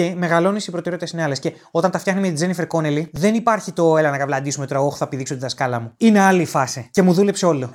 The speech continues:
Μια χαζή, ρηχή ταινία, γιατί αυτό είναι και τα δύο Top Gun, ε, ήταν ανέλπιστα όριμοι σε σχέση με άλλες ταινίες, οι οποίες το παίζουν πιο σοβαρές, ας πούμε.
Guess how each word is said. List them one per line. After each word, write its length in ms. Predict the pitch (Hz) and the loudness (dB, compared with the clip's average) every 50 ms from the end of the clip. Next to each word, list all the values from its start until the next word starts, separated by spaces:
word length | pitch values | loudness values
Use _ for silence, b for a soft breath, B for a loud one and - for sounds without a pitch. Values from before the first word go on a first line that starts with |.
| - 185 | -6 -4
Μια 120 | 180 196 | -4 -4
χαζή, 480 | 190 - 190 185 160 147 185 208 196 185 | -2 -2 -2 -2 0 2 2 4 4 2
ρηχή 580 | 170 175 165 - 196 202 196 190 190 180 170 165 b b b b b b _ | 0 -2 -4 -4 -2 -2 0 0 0 -2 -2 -6 b b b b b b _
ταινία, 680 | - 165 160 170 175 175 170 170 208 233 - - _ _ _ | 2 2 4 6 4 4 4 2 0 -2 -4 -10 _ _ _
γιατί 180 | _ 160 139 156 | _ -8 -8 -8
αυτό 240 | 143 - - 175 147 | -6 -2 0 0 0
είναι 180 | 135 135 131 123 127 _ | 0 -2 -6 -10 -12 _
και 120 | - 156 | -8 -4
τα 120 | - 147 131 | -4 -2 -2
δύο 220 | 123 135 127 123 113 110 110 110 110 110 113 113 - | -2 -2 -4 -4 -4 -6 -8 -10 -10 -10 -10 -8 -8
Top 200 | 135 120 123 123 | -8 -6 -4 -2
Gun, 200 | 131 143 170 180 b b b b b b b _ _ | -2 -2 -2 -4 b b b b b b b _ _
ε, 360 | - 165 160 160 180 175 180 | -8 -6 -6 -4 -2 -2 -2
ήταν 240 | 196 - 214 202 196 | -2 0 0 0 2
ανέλπιστα 560 | 180 180 190 196 190 185 147 - - 147 139 | 4 4 4 4 2 0 -2 -2 0 2 4
όριμοι 260 | 143 143 139 135 131 | 4 2 2 0 -4
σε 100 | 120 131 | -6 -6
σχέση 220 | 120 147 131 120 | -6 -6 -6 -4
με 80 | 139 139 | -4 -2
άλλες 160 | 139 135 127 | -2 -2 -4
ταινίες, 200 | - 139 139 139 | -4 -6 -6 -6
οι 40 | 143 | -8
οποίες 300 | 135 - 143 143 139 139 | -6 -4 -4 -4 -4 -4
το 100 | - 151 | -4 -2
παίζουν 220 | - 156 139 139 | 0 0 0 0
πιο 120 | 127 139 135 | -2 -4 -4
σοβαρές, 380 | 123 123 127 127 123 120 117 | -4 -2 -2 -2 -2 -2 -4
ας 100 | 123 117 | -8 -12
πούμε. 260 | - - 117 113 113 | -12 -14 -14 -12 -12